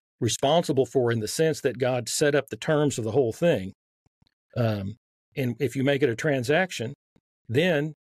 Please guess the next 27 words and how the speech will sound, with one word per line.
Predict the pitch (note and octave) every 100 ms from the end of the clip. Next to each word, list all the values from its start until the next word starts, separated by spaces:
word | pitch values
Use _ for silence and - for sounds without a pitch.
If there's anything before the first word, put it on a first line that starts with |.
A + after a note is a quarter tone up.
| -
God | A2 B2+ C#3+
would | C#3 B2
know | D3 E3+ C3 C#3 _ _ _ -
that | B2+ -
there | C#3+
are | C3+
people | C#3+ D3
that | C#3 C#3+
were |
gonna | C#3 C#3
fail | - E3 G3+ E3+
that | A2 -
transaction | - A#2 G#2+ G#2+ A#2 C#3
in | B2 A#2
setting | - D#3 E3
up | E3 -
the | B2+
whole | E3+ D3
thing. | F3 A#2+ A#2+
I |
mean, | D3 C3+ -
the | B2
whole | C3+ F3+
thing | F#3 D#3
just | C3+ -
seems | C3+ A#2 - _ _ -
cruel, | - C3 F2+